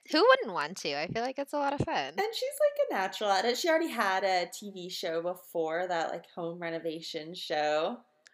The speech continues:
Speaker 1: Oh, I didn't know that.
Speaker 2: Yes, yep, she does.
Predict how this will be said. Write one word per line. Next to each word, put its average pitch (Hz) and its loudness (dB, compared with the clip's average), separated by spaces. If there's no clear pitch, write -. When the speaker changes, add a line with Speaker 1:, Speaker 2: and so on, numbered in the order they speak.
Speaker 1:
Oh, 359 -2
I 220 8
didn't 339 4
know 208 2
that. 139 0
Speaker 2:
Yes, 285 0
yep, 180 0
she 190 -6
does. 190 2